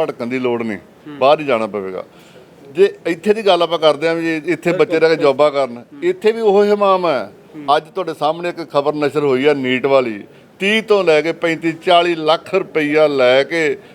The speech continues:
Speaker 1: ਉਹਨਾਂ ਨੂੰ ਪੇਪਰ ਲੀਕ ਕਰਕੇ ਪੇਪਰ ਕਰਨ ਦੀ ਜਿਹੜੀ ਸੁਵਿਧਾ ਦਿੱਤੀ ਗਈ ਆ।
Speaker 2: ਤੁਹਾਡੇ ਨਾਲ ਜੁੜਿਆ ਹੋਇਆ ਸਵਾਲ ਹੈ, ਜਿਹੜੇ ਪੈਸੇ ਤੁਸੀਂ ਅੱਜ ਤੋਂ ਕਈ ਸਾਲ ਪਹਿਲਾਂ ਦੇ ਚੁੱਕੇ ਹੋ, ਛੇ ਸਾਲ, ਅ, ਛੇ ਲੱਖ ਦੀ ਅਮਾਉਂਟ ਦੀ ਗੱਲ ਕੀਤੀ ਹੈ,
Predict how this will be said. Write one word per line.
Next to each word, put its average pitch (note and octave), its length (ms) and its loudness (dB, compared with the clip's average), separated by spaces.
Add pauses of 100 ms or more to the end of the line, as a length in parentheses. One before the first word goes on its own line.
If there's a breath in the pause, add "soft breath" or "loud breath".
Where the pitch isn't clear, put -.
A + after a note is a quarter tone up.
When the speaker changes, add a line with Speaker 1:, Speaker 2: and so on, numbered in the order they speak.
Speaker 1:
ਉਹਨਾਂ F3 180 0
ਨੂੰ F3 80 0
ਪੇਪਰ D#3+ 320 0
ਲੀਕ D3 240 2
ਕਰਕੇ D3+ 340 0
ਪੇਪਰ C#3 360 -4
ਕਰਨ C3 220 -2
ਦੀ C3 80 -6
ਜਿਹੜੀ C3+ 160 -6
ਸੁਵਿਧਾ D3+ 320 -2
ਦਿੱਤੀ B2+ 300 -8
ਗਈ F#2 140 -10
ਆ। - 20 -12
Speaker 2:
ਤੁਹਾਡੇ G#3 240 -8
ਨਾਲ A3 160 -4
ਜੁੜਿਆ F#3+ 300 0
ਹੋਇਆ G3 240 -2
ਸਵਾਲ D#3 440 0
ਹੈ, F3 100 -2
ਜਿਹੜੇ D#3 300 -4
ਪੈਸੇ D#3 400 -6
ਤੁਸੀਂ D#3 380 -8
ਅੱਜ C#3+ 140 -8
ਤੋਂ D#3 300 -10
ਕਈ D3+ 180 -2
ਸਾਲ D3+ 300 -4
ਪਹਿਲਾਂ D3+ 540 -4
ਦੇ C#3+ 280 -8
ਚੁੱਕੇ C#3+ 320 -12
ਹੋ, D3+ 140 -6 (120)
ਛੇ C#3 160 -6
ਸਾਲ, C#3+ 420 -6 (200)
ਅ, - 20 -6
ਛੇ D3 240 -4
ਲੱਖ C#3+ 240 -6
ਦੀ D#3+ 140 -8
ਅਮਾਉਂਟ C#3+ 260 -6
ਦੀ D3+ 200 -8
ਗੱਲ D3+ 160 -4
ਕੀਤੀ D3 340 -8
ਹੈ, B2+ 100 -6